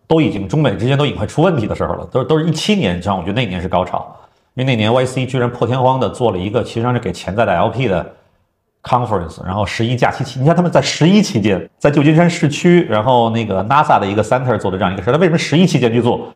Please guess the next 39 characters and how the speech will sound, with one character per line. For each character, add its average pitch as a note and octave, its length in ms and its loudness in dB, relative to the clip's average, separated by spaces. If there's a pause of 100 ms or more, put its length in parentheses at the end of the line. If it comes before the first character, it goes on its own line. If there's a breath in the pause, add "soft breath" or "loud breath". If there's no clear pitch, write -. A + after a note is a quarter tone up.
(120)
因 E3 80 2
为 - 20 4
中 G3+ 220 0
国 C#3+ 200 4
这 D3+ 80 2
个 C3 80 2
国 A#2 200 0
庆 C3 180 -2
休 D3+ 140 2
长 A2+ 200 -4
假， B2 140 2
很 G#2+ 140 -2
多 C#3 100 0
人 C#3+ 80 2
能 - 20 0
够 C#3+ 60 2
飞 F3 140 2
过 F3+ 100 4
来 G#2+ 100 2
嘛。 F2+ 120 -4 (340)
Y F#3+ 180 4
C G3 220 2
破 G3 300 0
天 G3+ 120 6
荒 G3+ 160 6
的 F#3 60 6
做 F3 220 4
了 C3+ 40 0
一 C3+ 120 0
个 C3 340 4 (140)
非 F#3 260 4
这 D#3 160 4
个 G2+ 480 2
纯 B2+ 240 -2
英 D#3+ 140 2
文 A#2 160 2
的 A2 80 2
活 F#2 160 0
动， F2 180 -6